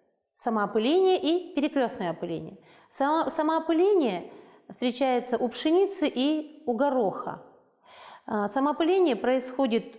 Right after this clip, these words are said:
у растений тогда, когда они еще закрыты в бутоне. А, пыльца своего же цветка падает на рыльце пестика своего же цветка,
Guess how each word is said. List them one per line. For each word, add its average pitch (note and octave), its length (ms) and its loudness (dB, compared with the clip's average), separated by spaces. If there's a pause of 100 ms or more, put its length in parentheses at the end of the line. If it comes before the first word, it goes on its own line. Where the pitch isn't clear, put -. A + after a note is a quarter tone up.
(140)
у A#3 160 -2
растений B3 920 0
тогда, A3+ 300 0
когда A#3+ 360 -2
они A3+ 360 2
еще A3 380 -2
закрыты A#3+ 880 -2
в G3 160 -4
бутоне. F#3 500 -2 (720)
А, G#3 360 -2 (320)
пыльца B3+ 500 -2
своего A#3 460 0
же A3+ 100 0
цветка E4 480 0
падает A#3 580 0
на G#3 140 2
рыльце G#3+ 320 0
пестика D4 640 -2
своего A3 460 0
же F3 100 -4
цветка, - 480 -10